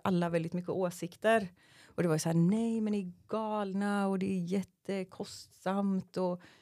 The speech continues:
liksom lägga så mycket på ett papper och sådär. Men vi kände att vi, det var det vi ville, det var våran, det var det, liksom det som kändes, det kändes roligt att utseende och smak går hand i hand.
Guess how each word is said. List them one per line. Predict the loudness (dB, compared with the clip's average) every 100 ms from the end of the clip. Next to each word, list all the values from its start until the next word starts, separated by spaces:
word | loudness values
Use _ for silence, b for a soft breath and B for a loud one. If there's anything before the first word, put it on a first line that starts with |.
| B B
liksom | -16 -10 -6
lägga | -6 -6
så | -8 -8 -6
mycket | -6 -6 -6 -6 -8 -10 -16 -18 -20 -20 -20 -20 -10
på | -6 -6
ett | -6
papper | -10 -12 _ _ 2 6 6 6 0 -4
och | -6 -4
sådär. | 2 4 4
Men | 2
vi | 2 2
kände | 2 2
att | 0 -4
vi, | -6 -4 -2 -4
det | -6 -4
var | -2 -2
det | -4
vi | -6
ville, | -6 -4 -4 -2
det | 0
var | 0 0
våran, | 0 0 -2 -4 -8 -14 -8
det | -2
var | 0
det, | 2 0
liksom | 0 -2 0
det | 0
som | 0 0
kändes, | 0 0 -2 -8 -18 _
det | -4
kändes | -2 -2 0
roligt | 0 0 -2 -2 0
att | -4 -6 B B B B B
utseende | 4 4 4 2 4 4 4 4
och | 2 0
smak | 2 4 4 0 _ -20 -8
går | 2 4
hand | 4 4 4
i |
hand. | 6 4 4